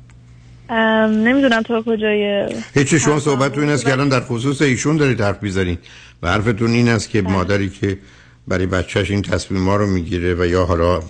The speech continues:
Speaker 2: ناراحتیش از اینه که ایشون برای شما یه گوشی خریدن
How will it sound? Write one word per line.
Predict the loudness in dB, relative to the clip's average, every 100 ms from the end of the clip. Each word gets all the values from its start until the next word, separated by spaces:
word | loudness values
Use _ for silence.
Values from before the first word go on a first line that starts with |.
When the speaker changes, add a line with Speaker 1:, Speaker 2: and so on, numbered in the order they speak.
| -6
Speaker 2:
ناراحتیش | -2 0 0 -2 -4 -8 -6
از | -6
اینه | -4 -4
که | -6 -10 -12 -16 -20 -20 -14
ایشون | -10 -4 -2 0
برای | 0 -2
شما | -2 -4 -2 0
یه | -2
گوشی | -2 -4 -6 -4 -4
خریدن | -2 -4 -2 0 0